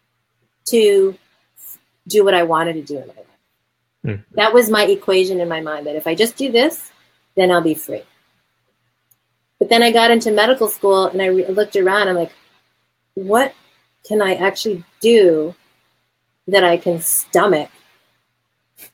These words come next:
Speaker 1: you know, for some period of time?" 'Cause I, the entire mindset of that, of that industry is something that I, I s-, I have, I just have real, I, it's not aligned.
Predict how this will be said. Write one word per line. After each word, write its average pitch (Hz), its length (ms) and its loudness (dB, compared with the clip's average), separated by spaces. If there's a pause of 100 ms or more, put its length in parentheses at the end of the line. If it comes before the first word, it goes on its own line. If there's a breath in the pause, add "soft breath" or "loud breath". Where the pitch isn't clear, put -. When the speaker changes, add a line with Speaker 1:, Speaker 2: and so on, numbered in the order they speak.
(160)
Speaker 1:
you 220 80 -2
know, 202 120 4
for 190 180 4
some 202 320 -2
period 196 240 2
of 170 80 0
time?" 196 380 0
'Cause 180 200 -4
I, 214 160 0 (720)
the 247 120 0
entire 240 380 2
mindset 202 580 2
of 165 80 0
that, 165 240 -2 (380)
of 175 100 -6
that 175 240 2
industry 180 680 -2 (680)
is - 160 -4
something 185 360 0
that 165 120 2
I, 165 320 0 (1400)
I 180 140 4
s-, - 400 -2
I 175 80 -2
have, 165 420 0 (440)
I 180 100 4
just 180 200 0
have 170 360 -2 (180)
real, 175 480 2 (1000)
I, 202 220 0
it's 202 160 2
not 196 200 2
aligned. 160 400 -2